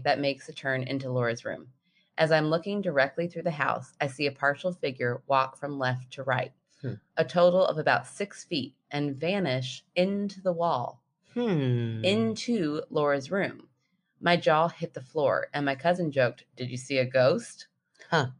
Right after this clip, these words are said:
Speaker 1: I replied, "Hair. I saw hair."
Speaker 2: What?
Speaker 1: Old lady hair.
Speaker 2: Ew.
Speaker 1: What I saw was a woman's head with a classic white roller set,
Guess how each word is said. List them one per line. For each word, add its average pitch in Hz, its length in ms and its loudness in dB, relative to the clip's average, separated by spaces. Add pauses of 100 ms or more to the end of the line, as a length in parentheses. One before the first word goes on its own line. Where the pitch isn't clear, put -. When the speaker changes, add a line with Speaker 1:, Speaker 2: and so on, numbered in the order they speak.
(120)
Speaker 1:
I 170 120 4
replied, 165 580 4 (140)
"Hair. 127 580 2 (100)
I 131 180 2
saw 127 280 2
hair." 123 680 2 (240)
Speaker 2:
What? 135 640 0
Speaker 1:
Old 180 440 6
lady 160 320 2
hair. 127 400 -4 (280)
Speaker 2:
Ew. 196 640 4
Speaker 1:
What 170 200 6
I 175 200 4
saw 139 420 2
was 147 180 -2
a 139 60 -4
woman's 160 380 -2
head 127 360 0
with 131 140 -16
a 135 40 -4
classic 143 520 -2
white 135 360 0
roller 131 360 0
set, 127 300 -6